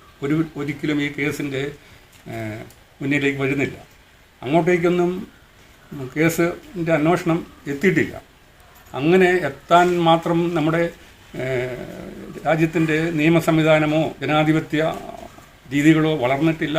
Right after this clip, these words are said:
എന്നുള്ളതാണ് വാസ്തവം. ഇപ്പോഴും മതങ്ങൾക്കും അതുപോലെ തന്നെ മതശക്തികൾക്കുമൊക്കെ സ്വാധീനമുള്ള ഒരു, ആ, നിയമ സംവിധാനങ്ങളൊക്കെയാണ്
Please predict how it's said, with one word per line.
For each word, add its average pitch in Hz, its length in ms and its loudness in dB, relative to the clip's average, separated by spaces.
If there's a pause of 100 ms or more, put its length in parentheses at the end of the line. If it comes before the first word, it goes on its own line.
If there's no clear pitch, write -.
(120)
എന്നുള്ളതാണ് 151 480 0
വാസ്തവം. 95 360 -4 (600)
ഇപ്പോഴും 151 360 0 (440)
മതങ്ങൾക്കും 147 500 0 (400)
അതുപോലെ 143 260 0
തന്നെ 147 180 0
മതശക്തികൾക്കുമൊക്കെ 151 1000 -2 (220)
സ്വാധീനമുള്ള 151 580 4 (1080)
ഒരു, 156 120 4 (540)
ആ, 135 40 -6 (520)
നിയമ 147 200 4
സംവിധാനങ്ങളൊക്കെയാണ് 151 1000 0